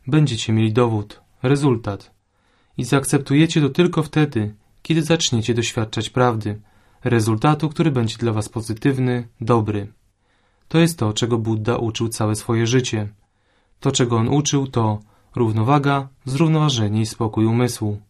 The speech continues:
Wasza wewnętrzna równowaga musi się przejawić jako równowaga na zewnątrz. Równowaga w waszym codziennym życiu. Taka równowaga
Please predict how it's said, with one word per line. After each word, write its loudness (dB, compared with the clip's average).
Wasza -2
wewnętrzna 0
równowaga 0
musi 2
się 2
przejawić 0
jako -2
równowaga 0
na 2
zewnątrz. -4
Równowaga 2
w -2
waszym 2
codziennym 2
życiu. 0
Taka 0
równowaga 2